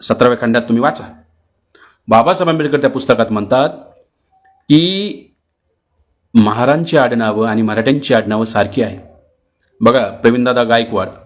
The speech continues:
माझ्या मामाचं आडनाव गायकवाड आहे, मी बुद्धिस्ट आहे. माझ्या सख्या मामाचं, माझ्या आईचं कडलं आडनाव हे गायकवाड आहे. म्हणजे मराठ्यांची आडनावं आणि महारांची आडनावं सारखी आहेत, मराठ्यांचे कुळदैवत आणि महारांचे कुळदैवत सारखे आहेत.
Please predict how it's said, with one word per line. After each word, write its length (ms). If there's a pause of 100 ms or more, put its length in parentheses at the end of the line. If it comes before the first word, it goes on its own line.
(100)
माझ्या 260
मामाचं 380
आडनाव 260
गायकवाड 320
आहे, 320
मी 60
बुद्धिस्ट 360
आहे. 120 (1700)
माझ्या 180
सख्या 260
मामाचं, 360
माझ्या 200
आईचं 260
कडलं 280
आडनाव 300
हे 60
गायकवाड 340
आहे. 120 (1080)
म्हणजे 140
मराठ्यांची 480
आडनावं 540 (800)
आणि 300
महारांची 500
आडनावं 340
सारखी 420
आहेत, 280 (640)
मराठ्यांचे 520
कुळदैवत 540
आणि 120
महारांचे 540
कुळदैवत 480
सारखे 360
आहेत. 240